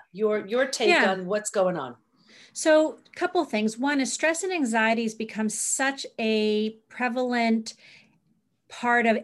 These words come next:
Speaker 2: every single day of our life. When you ask someone, "Hey, how are you?" And they go, "Oh, I'm so anxious." And they go, "Oh yeah, me too." And then you, like, pass the coffee or, you know, hand me the sugar,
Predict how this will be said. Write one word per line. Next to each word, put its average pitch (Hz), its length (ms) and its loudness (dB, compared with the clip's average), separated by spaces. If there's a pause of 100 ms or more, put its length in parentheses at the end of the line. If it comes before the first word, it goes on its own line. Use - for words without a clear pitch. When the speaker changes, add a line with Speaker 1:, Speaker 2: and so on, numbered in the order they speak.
(220)
Speaker 2:
every 254 240 2
single 220 460 0
day 196 320 0
of 180 100 -4
our 180 160 -2
life. 175 260 -6
When 208 120 -2
you 220 80 0
ask 220 300 -2
someone, 220 340 0
"Hey, 349 240 -2
how 277 280 0
are 262 100 2
you?" 277 60 4
And 247 80 -2
they 240 80 -4
go, 240 100 -4
"Oh, 285 140 0
I'm 269 160 2
so 262 320 -2
anxious." 240 480 -4
And 226 80 -2
they 233 60 -2
go, 254 140 0
"Oh 320 40 4
yeah, 311 220 2
me 285 200 0
too." 285 440 0 (180)
And 254 140 -2
then 262 120 0
you, 254 200 2
like, 226 260 2
pass 240 300 0
the 233 100 -10
coffee 226 560 -6
or, 196 60 -4
you 190 100 -6
know, 196 140 -6
hand 233 260 -2
me 240 80 -2
the 220 120 0
sugar, 214 480 -2